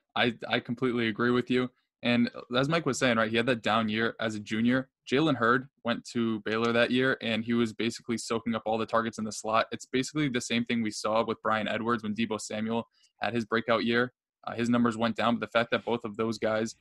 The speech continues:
uh, improved during their senior seasons, proved it on tape, proved it analytically. Now that Mims has showed it at the combine that he's not only one of the biggest, most ath-, like, physical receivers, he's also one of the more athletic guys. He actually had the fastest or whatever, the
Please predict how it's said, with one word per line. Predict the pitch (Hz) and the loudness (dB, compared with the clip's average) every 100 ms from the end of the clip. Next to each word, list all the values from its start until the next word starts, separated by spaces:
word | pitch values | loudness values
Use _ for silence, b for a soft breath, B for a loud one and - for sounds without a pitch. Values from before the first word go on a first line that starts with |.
| _ _ - | _ _ -6
uh, | 95 | -4
improved | 117 - 131 123 117 | -4 -2 0 2 2
during | 117 117 | 0 0
their | |
senior | 110 120 113 | -2 -2 -2
seasons, | 107 117 113 117 - | -2 -4 -2 -2 -2
proved | 131 117 | -4 -2
it | 113 | -2
on | 104 104 | -2 -6
tape, | - 120 - | -2 -2 0
proved | 127 113 | -4 -2
it | 110 - | -4 -4
analytically. | 110 104 113 117 120 120 120 _ _ | -6 -2 -2 -2 0 0 -2 _ _
Now | 110 110 | 0 2
that | 127 | 2
Mims | 104 117 120 | 2 2 0
has | 101 | -2
showed | - 113 | -2 0
it | 113 | 0
at | 107 | -2
the | - | -4
combine | - 104 120 | -4 0 2
that | 117 101 - _ _ _ | 2 0 -6 _ _ _
he's | 117 | 0
not | 123 139 | 2 4
only | 139 131 | 4 2
one | 113 | 2
of | 120 | 0
the | 104 | 0
biggest, | 98 110 113 - | -2 0 0 -2
most | 107 104 - _ _ | -4 -6 -10 _ _
ath-, | 104 107 | -4 -4
like, | 113 107 101 _ _ | -4 -6 -6 _ _
physical | - 117 120 | -6 -4 -2
receivers, | 110 101 113 123 | -4 -2 -2 -2
he's | 113 107 | -2 -2
also | 117 131 | -2 0
one | 123 | 0
of | |
the | 113 | 0
more | 110 107 - | 0 -2 -2
athletic | 110 - 107 110 | -4 -2 -2 -2
guys. | 107 107 117 - _ _ | 0 0 -2 -8 _ _
He | - | -4
actually | - | -2
had | 170 | -2
the | 123 | -2
fastest | - 110 - 123 - - 113 | 0 0 0 -4 -6 -8 -6
or | 107 98 _ - | -6 -8 _ -4
whatever, | 110 107 | -2 -2
the | 107 104 | -2 -4